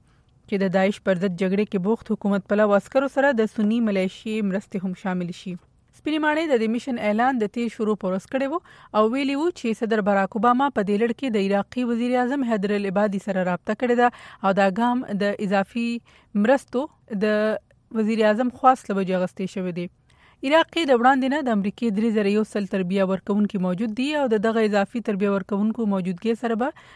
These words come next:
د پوځي تربیې په کار کې توندي راشي. خو صدر اوباما دا خبره په ډاګه کړې ده چې په کال دوه زره یولسم کې عراق نه د پوځیانو د ویستو څخه وروسته به امریکا ځمکني پوځ نه ګماروي. د ران کارپوریشن ستر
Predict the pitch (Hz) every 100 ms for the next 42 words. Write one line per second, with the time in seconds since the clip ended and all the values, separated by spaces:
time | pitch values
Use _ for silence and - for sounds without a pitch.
0 | - 220 214 226 220 262 214 202 233 220
1 | 196 220 190 196 190 185 190 180 - 190
2 | 180 _ _ _ - 240 247 226 233 233
3 | 240 285 233 214 208 220 196 185 190 180
4 | 262 254 269 - - - 226 240 269 262
5 | 240 247 240 226 214 - 294 269 294 247
6 | 262 - 294 269 247 214 214 240 226 202
7 | 196 - - 247 - 208 208 254 - 247
8 | 311 - - - - 233 254 285 269 220
9 | 202 226 233 226 214 196 208 185 175 175
10 | 175 175 _ _ _ _ _ 208 220 226
11 | 254 247 226 196 214 214 - 247 240 226
12 | - 277